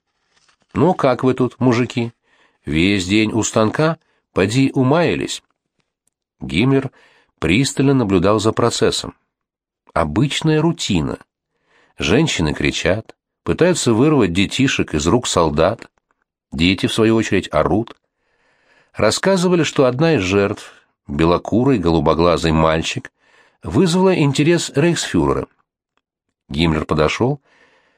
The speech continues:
поинтересовался судьбой будущей жертвы. Однако, узнав, что мальчик еврей, Гиммлер развёл руками. «Ну, что вы от меня хотите? Еврей,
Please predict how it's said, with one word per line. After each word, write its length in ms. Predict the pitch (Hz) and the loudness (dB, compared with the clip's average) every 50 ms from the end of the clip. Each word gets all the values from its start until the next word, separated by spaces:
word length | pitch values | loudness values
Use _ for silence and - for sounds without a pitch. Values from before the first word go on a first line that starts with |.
| _ _ | _ _
поинтересовался 800 | _ - 196 196 190 214 214 202 - - 113 156 196 185 - 180 | _ 2 2 2 4 2 2 2 2 2 2 2 0 2 0 -2
судьбой 540 | 160 - - 131 113 107 110 123 143 165 170 | -2 0 0 0 0 0 0 2 2 2 2
будущей 480 | 117 107 139 143 170 - - - 170 156 | 2 0 0 0 0 -2 -2 0 0 0
жертвы. 540 | 107 95 95 95 92 92 - 90 90 90 - _ _ _ _ _ _ _ _ _ _ _ _ _ _ _ _ _ _ _ _ _ _ _ _ _ _ _ _ _ - - _ | 2 2 2 2 0 0 0 -2 -2 -2 -4 _ _ _ _ _ _ _ _ _ _ _ _ _ _ _ _ _ _ _ _ _ _ _ _ _ _ _ _ _ -20 -10 _
Однако, 360 | - 143 104 131 147 135 - | -4 0 2 2 0 2 0
узнав, 320 | 156 143 143 156 151 147 | 0 0 2 0 0 0
что 140 | - - 156 | 0 0 0
мальчик 400 | 151 147 147 139 135 - 139 - - | 2 2 2 0 0 -4 -6 -6 -2
еврей, 460 | 147 165 160 175 196 208 208 202 - _ _ _ _ _ _ _ _ _ _ _ _ _ _ _ - | 0 0 0 2 0 -2 -2 -4 -8 _ _ _ _ _ _ _ _ _ _ _ _ _ _ _ -6
Гиммлер 440 | 73 80 110 139 165 180 185 - - | -2 0 2 2 4 2 0 -2 0
развёл 400 | - 143 151 143 143 160 160 151 | 0 0 2 2 2 2 2 2
руками. 480 | 165 175 - - - 67 64 73 - - _ _ _ _ _ _ _ - | 0 0 0 0 -2 -2 -2 -6 -12 -16 _ _ _ _ _ _ _ -4
«Ну, 240 | 101 101 90 82 | -2 0 0 -2
что 220 | - - - - 107 | -4 -4 -2 0 2
вы 100 | 76 69 | 2 0
от 100 | - - | 0 0
меня 220 | 80 73 71 71 | -2 0 0 -2
хотите? 520 | - - 104 - - - - - - - - _ _ _ _ _ _ _ _ _ _ | 0 -2 -2 -2 -2 -8 -8 -10 -14 -18 -20 _ _ _ _ _ _ _ _ _ _
Еврей, 640 | - 82 87 92 90 98 117 160 190 196 190 185 | -2 0 2 2 2 2 0 -2 -2 -4 -8 -10